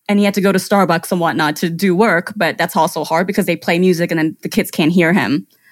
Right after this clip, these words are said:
But he said, "Tina, there's gotta be a better way. I can't go out <laughs> of the house every time you do a photo shoot." And I said, "Okay, how about we,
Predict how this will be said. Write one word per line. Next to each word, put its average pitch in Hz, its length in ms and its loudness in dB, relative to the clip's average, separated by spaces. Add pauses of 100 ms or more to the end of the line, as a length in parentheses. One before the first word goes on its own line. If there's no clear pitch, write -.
(380)
But 185 260 -2
he 247 300 2
said, 175 480 0 (320)
"Tina, 175 220 -2
there's 190 180 0
gotta 196 180 0
be 170 100 2
a 160 60 0
better 151 200 0
way. 147 160 0
I 165 80 0
can't 220 280 0
go 180 140 2
out 156 240 -2 (140)
<laughs> - 160 -4
of 208 80 0
the 196 80 2
house 190 400 0
every 202 160 2
time 214 240 0
you 185 40 4
do 175 160 2
a 160 60 2
photo 170 300 0
shoot." 247 340 0 (640)
And 180 240 2
I 170 80 2
said, 185 200 -2
"Okay, 180 220 0
how 175 160 0
about 208 400 0
we, 175 640 0